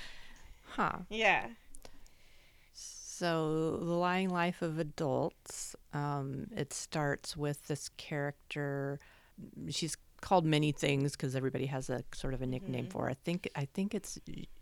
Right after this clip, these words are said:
Speaker 1: Giannina, um, but Jova is, is a common, um, you know, nickname for her. So she's, it starts out, she's twelve years old, and she has this, you know,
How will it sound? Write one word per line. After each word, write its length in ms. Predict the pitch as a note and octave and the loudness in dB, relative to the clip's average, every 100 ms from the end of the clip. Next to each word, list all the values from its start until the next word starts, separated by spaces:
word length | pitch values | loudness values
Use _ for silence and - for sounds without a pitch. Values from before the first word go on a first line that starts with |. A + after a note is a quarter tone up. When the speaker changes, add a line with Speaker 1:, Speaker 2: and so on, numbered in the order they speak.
| - - - - - - - - - - - - D3 | -18 -20 -18 -16 -16 -16 -18 -20 -20 -18 -16 -14 -12
Speaker 1:
Giannina, 1300 | - D#3 D#3 D3 C#3+ - D3 D#3 G#3+ D4+ D#4+ E4 E4 D#4+ - D#3 | -8 -6 -4 -6 -8 -8 -4 -2 -2 -4 -4 -4 -6 -10 -12 -6
um, 500 | D3+ C3+ C3+ D#3+ D#3+ - - | -4 -4 -4 -6 -10 -12 -4
but 100 | C#3 | 0
Jova 680 | D3 D#3 D3 C#3+ C#3 D3 - G#3 | 6 6 6 4 2 0 -4 -8
is, 400 | C#3+ C3+ C#3 - | -4 -2 -4 -8
is 400 | - C3+ D3 - | -6 -6 -6 -10
a 80 | - | -10
common, 640 | - - C3 B2+ C3 C#3 - - - - - | -8 -6 -4 -4 -4 -6 -8 -16 -20 -20 -14
um, 460 | - C3 - - C#3+ - _ - | -8 -8 -6 -8 -10 -18 _ -10
you 120 | C3 | -6
know, 80 | G#2+ | -6
nickname 480 | - C#3+ - C3+ A#2+ | 0 -2 0 -2 -2
for 240 | - A2+ - | -2 -2 0
her. 80 | - | -2
So 160 | - | -2
she's, 360 | A#2 D#3 - - | -2 -2 -4 -4
it 160 | D3 - | -2 -2
starts 400 | - E3+ F3 - | 0 4 4 4
out, 260 | D3 C#3 - | 4 4 0
she's 360 | - C#3 C#3 - - - | -4 -2 -4 -10 -20 -12
twelve 300 | - G3+ G3 | 2 6 8
years 240 | F#3+ F#3 F3 | 6 4 4
old, 360 | D#3+ D3+ D3 | 4 4 4
and 120 | C3+ C#3 | 2 0
she 120 | D3+ | -2
has 320 | C#3+ C3+ C3+ | -2 -4 -4
this, 400 | - D3 - - - - - - - - - | -4 -4 -4 -10 -14 -20 -20 -20 -20 -16 -4
you 140 | C#3 | -4
know, 260 | B2 A#2 | -2 -4